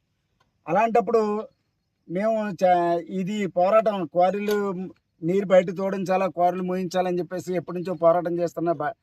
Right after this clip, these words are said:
దాంట్లో భాగంగా ఇక్కడ ఏదైతే చీకటి అగాధంలాగా ఉండి చివరి నుంచి చివరికి రాత్రులు వచ్చి పబ్లిక్ లేఅవుట్ నుంచి వచ్చేటటువంటి ఏదైతే మలం ఉందో ఆ మలం కూడా తీసుకొచ్చి ఈ కోరులో పోయడం, చెత్తా చెదారాలు తీసుకొచ్చి ఇక్కడ పోయడం,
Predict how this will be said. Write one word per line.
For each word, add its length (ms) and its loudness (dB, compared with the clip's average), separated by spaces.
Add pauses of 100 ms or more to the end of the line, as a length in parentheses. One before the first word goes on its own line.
(200)
దాంట్లో 280 0 (100)
భాగంగా 340 4 (600)
ఇక్కడ 200 -6 (100)
ఏదైతే 320 4 (180)
చీకటి 380 -2
అగాధంలాగా 540 4
ఉండి 180 0 (240)
చివరి 240 -6
నుంచి 180 -8 (100)
చివరికి 360 0 (520)
రాత్రులు 440 0
వచ్చి 220 -2 (720)
పబ్లిక్ 380 2
లేఅవుట్ 360 0
నుంచి 180 -4
వచ్చేటటువంటి 580 -2 (520)
ఏదైతే 400 -2 (100)
మలం 240 2
ఉందో 160 -2 (100)
ఆ 40 2 (100)
మలం 240 0
కూడా 180 0
తీసుకొచ్చి 340 -8
ఈ 120 -6
కోరులో 340 -6
పోయడం, 220 -10 (640)
చెత్తా 360 -2
చెదారాలు 440 4
తీసుకొచ్చి 320 -6
ఇక్కడ 180 -2
పోయడం, 240 -4